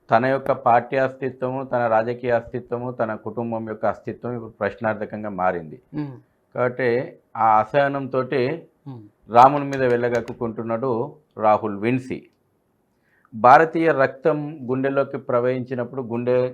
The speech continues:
Speaker 1: "జై శ్రీరామ్, జై శ్రీరామ్" అని కొట్టుకుంటుంటది.
Speaker 2: Hmm.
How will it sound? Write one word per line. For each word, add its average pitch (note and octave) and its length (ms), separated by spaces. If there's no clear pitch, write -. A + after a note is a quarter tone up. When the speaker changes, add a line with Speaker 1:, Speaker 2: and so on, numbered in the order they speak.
Speaker 1:
"జై A#2 220
శ్రీరామ్, A2+ 520
జై G#2+ 160
శ్రీరామ్" A2 320
అని A#2+ 140
కొట్టుకుంటుంటది. F#2+ 760
Speaker 2:
Hmm. C3+ 160